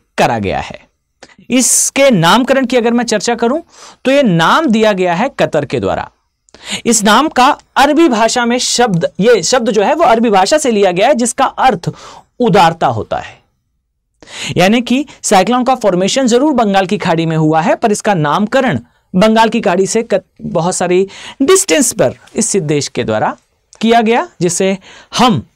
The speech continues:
दाना के नाम से पुकार रहे हैं। यह अरबी भाषा का एक शब्द है। अगर हम इसी प्रकार से आगे बढ़ें तो यहां आप नोटिस कर पाएंगे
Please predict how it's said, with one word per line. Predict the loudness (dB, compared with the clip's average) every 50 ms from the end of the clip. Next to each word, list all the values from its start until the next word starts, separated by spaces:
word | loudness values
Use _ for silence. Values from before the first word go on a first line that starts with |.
| _ _ _ _
दाना | -2 0 2 2 2 2 0 0
के | 0 0 0
नाम | 0 -2 -2
से | -2 -4 -2
पुकार | -2 -2 -2 -2 -2 0
रहे | 0 0 0
हैं। | 0
यह | 0 0 0
अरबी | 0 0 0 2 0 0
भाषा | 0 0 -2 -2 -4 -4
का | -2 -2 -2 -2
एक | -2 -6 -8 _ _ _ -20 _ _
शब्द | -6 -4 -4 -6 -6 -8 -8
है। | -8 -10 -14 -16 _ _ _ _ _ _ _ _ _ _ -20 -20 -20 -18 -16 -16 -18 -18 -20 _ _ _ 0
अगर | 2 4 4 4
हम | 4 2 2
इसी | 0 0 0
प्रकार | 0 2 2 2 2
से | 4 4
आगे | 2 4 4 2
बढ़ें | 2 2 0 0 -4 -6 -10 -18 -20 -20 _ 0
तो | 2
यहां | 2 4 4 4 2
आप | 2 2
नोटिस | 0 2 2 0 0 2
कर | 2 0 2
पाएंगे | 2 0 0 0 2 0 0 0